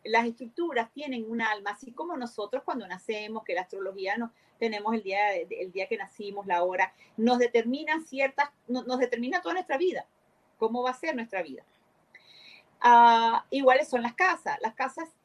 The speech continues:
en el momento que se construyeron, el momento que se puso el techo, que la energía entra por una cierta específica dirección, sur, noreste, sureste,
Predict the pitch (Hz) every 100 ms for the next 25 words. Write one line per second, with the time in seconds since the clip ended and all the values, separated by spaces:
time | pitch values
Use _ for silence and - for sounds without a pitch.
0 | - 262 254 247 233 233 294 339 294 254
1 | 233 - 202 240 269 233 208 208 208 202
2 | 190 - 226 - _ - 262 262 269 277
3 | - 233 - 311 320 302 254 - 233 220
4 | 208 - 175 - _ _ _ - 262 254
5 | 247 233 - 277 311 330 330 - 277 277
6 | 285 285 240 214 233 269 269 - 320 339
7 | 339 - 320 - 247 - - 220 - 311
8 | 320 320 302 247 214 185 - - 226 185
9 | - _ _ - 247 220 214 214 214 208
10 | 208 202 - 208 - 202 190 190 - 175